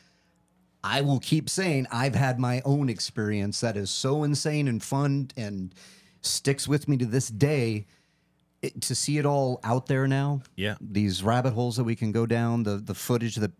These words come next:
Speaker 1: that we see online and that we can have these conversations. I don't know if that's real. Maybe it is, maybe it's not.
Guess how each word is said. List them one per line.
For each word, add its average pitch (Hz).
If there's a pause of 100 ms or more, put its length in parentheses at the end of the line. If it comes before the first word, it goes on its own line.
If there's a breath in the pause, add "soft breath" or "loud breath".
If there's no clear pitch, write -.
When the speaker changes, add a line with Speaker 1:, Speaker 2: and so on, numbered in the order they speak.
(100)
Speaker 1:
that 107
we 104
see 117
online 110
and 95
that 87
we 98
can 92
have 98
these 98
conversations. 101
I 98
don't 95
know 101
if 95
that's 98
real. 104 (840 soft breath)
Maybe 98
it 95
is, 110
maybe 95
it's -
not. 110